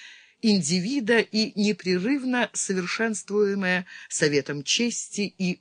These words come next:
права. Полная аналогия с О Э С, охраной электронных связей космического корабля,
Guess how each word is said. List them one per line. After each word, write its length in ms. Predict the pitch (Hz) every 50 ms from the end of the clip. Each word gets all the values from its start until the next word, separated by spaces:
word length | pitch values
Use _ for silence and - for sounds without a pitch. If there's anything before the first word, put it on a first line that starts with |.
| _ -
права. 560 | - 131 147 131 120 110 98 110 110 104 - - - - _ _ _ -
Полная 560 | 208 240 269 269 247 233 226 220 220 202 190
аналогия 760 | 196 185 175 165 170 185 190 185 160 165 170 170 170 175 175
с 220 | - - - - _ _
О 200 | - 165 175 180
Э 400 | 175 175 165 165 156 143 143 143
С, 180 | 143 - - - - - - -
охраной 680 | - 156 147 - - - 147 156 165 208 226 240 240 226
электронных 540 | 185 170 - - 156 156 151 151 147 139
связей 580 | - - - 156 160 180 196 180 175 196 202 202 - - - -
космического 680 | - 160 147 - 165 151 139 - - - - 196 196 208
корабля, 540 | - 233 262 277 233 240 185 156 139 139